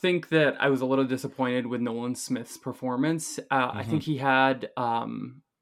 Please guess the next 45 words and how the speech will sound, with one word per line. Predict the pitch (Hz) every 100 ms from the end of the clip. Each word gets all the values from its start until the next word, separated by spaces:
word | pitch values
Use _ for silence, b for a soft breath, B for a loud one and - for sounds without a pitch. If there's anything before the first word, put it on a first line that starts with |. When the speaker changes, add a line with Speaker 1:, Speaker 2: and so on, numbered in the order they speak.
| -
Speaker 1:
one | 117 117 127 135 156 170 165
good | 143 151 156 -
play | - 147 156 175 196 214 226
that | 208 151 151
was | 143
at | 147
the | 147 147
end | 165
of |
the | 156
game, | 139 143 175 190 170
but | 143 135 - -
a-, | 98 -
aside | - - 123 156
from | 156 135
that, | 127 156 -
it |
was | 135 127
a |
relatively | 113 123 135 131 127 131
quiet | 120 - 123 123 -
night, | 123 123 113 98 -
uh, | 127 117
especially | 110 - 147 170
given | 143 147 135 -
all | 127 135
of | 135
the | 135
reports | 127 120 127 127 -
that | 120
were |
coming | 131 135 131
out | 127
of | 117
training | - 127 127
camp | 131 139 131
about | 123 123
how | - 127
this | 127 -
guy's | 123 120 120
got, | - 127 -
like, | 117 107 - -
insane | 139 131 - - 139 135 131 135
edge | 127 -
speed. | - 196 202